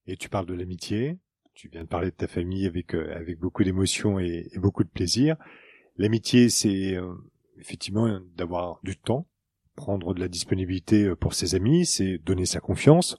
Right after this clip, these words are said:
On en a parlé, euh, tous les deux. C'est être capable simplement de passer des moments ensemble, de rire,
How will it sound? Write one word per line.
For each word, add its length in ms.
On 180
en 100
a 60
parlé, 340
euh, 260
tous 100
les 120
deux. 260
C'est 300
être 320
capable 460
simplement 380
de 60
passer 280
des 100
moments 280
ensemble, 560
de 120
rire, 400